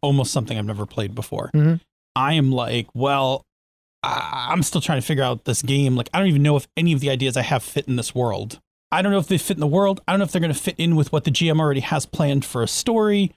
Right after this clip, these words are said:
Speaker 1: but I do know that I can't show up to the table without being in my character's head." So I very quickly construct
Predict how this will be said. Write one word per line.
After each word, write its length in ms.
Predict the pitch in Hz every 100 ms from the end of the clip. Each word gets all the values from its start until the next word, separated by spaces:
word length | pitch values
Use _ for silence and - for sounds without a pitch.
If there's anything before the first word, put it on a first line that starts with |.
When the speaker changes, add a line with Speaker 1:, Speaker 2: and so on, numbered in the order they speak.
| _ -
Speaker 1:
but 280 | 123 185
I 100 | -
do 340 | 160 117 262 320
know 440 | 175 110 - - _ _ _ -
that 120 | 139
I 60 | 143
can't 600 | - - 220 220 - - _ -
show 260 | - 196
up 140 | 180 -
to 120 | -
the 80 | 160
table 600 | - 175 139 120 107 - _ _ _ _
without 440 | 143 135 147 151 -
being 480 | 165 160 156 147 147 -
in 260 | 156 160 156
my 140 | 135
character's 540 | - 156 131 - 127
head." 340 | - 143 196 - _ _ _ _ _ -
So 160 | 160
I 80 | 135
very 400 | 113 175 208 240
quickly 340 | - 214 202
construct 680 | 185 170 - - 147 -